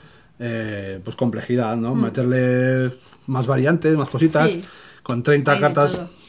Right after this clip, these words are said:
Speaker 1: super cookies,
Speaker 2: Aquí.
Speaker 1: todas. Merece la pena, aunque solo sea por las ilustraciones, son
Speaker 2: Sí, eso iba a
Speaker 1: más
Speaker 2: decir,
Speaker 1: salas.
Speaker 2: que la ilustración es preciosa.
Speaker 1: Mira este, hola.
Speaker 2: Muy chula.
Speaker 1: Bueno, pues eso es todo.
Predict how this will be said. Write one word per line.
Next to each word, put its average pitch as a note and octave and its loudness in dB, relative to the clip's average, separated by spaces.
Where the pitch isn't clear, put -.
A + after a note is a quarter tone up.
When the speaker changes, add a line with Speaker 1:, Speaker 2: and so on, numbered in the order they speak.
Speaker 1:
super A#2 -4
cookies, C#3 2
Speaker 2:
Aquí. - -4
Speaker 1:
todas. C3+ 0
Merece B2 -8
la A#2+ -4
pena, B2+ 0
aunque C3+ 0
solo B2 -2
sea C#3 0
por C#3+ 0
las B2+ -2
ilustraciones, A#2 -6
son C3 -10
Speaker 2:
Sí, G#3 -2
eso A3 -4
iba A#3 -2
a - 2
Speaker 1:
más A#3+ -2
Speaker 2:
decir, A#3 -4
Speaker 1:
salas. - -4
Speaker 2:
que C4+ -4
la G#3+ 0
ilustración G3+ -6
es A3+ -12
preciosa. A3+ -10
Speaker 1:
Mira B2 -4
este, A#2+ -8
hola. B2 -8
Speaker 2:
Muy G#3 -6
chula. G#3 -8
Speaker 1:
Bueno, G#3+ 6
pues G3 6
eso F#3 4
es F#3 0
todo. B3 2